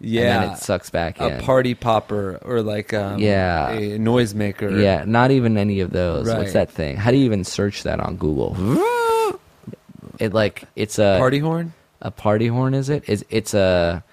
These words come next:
Speaker 1: how would you even describe that?
Speaker 2: I would describe it as a party horn.
Speaker 1: Let's see. Are
Speaker 2: Let's
Speaker 1: you searching?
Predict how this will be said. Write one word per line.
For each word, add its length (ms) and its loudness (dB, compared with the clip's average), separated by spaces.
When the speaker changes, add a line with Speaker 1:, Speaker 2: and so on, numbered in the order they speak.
Speaker 1:
how 180 0
would 140 0
you 100 2
even 200 2
describe 560 0
that? 280 -4
Speaker 2:
I 140 -4
would 160 0
describe 360 2
it 60 0
as 140 0
a 60 0
party 580 -2
horn. 480 -8
Speaker 1:
Let's 180 -14
see. 400 -4
Are 80 -6
Speaker 2:
Let's 120 6
Speaker 1:
you 60 0
searching? 500 0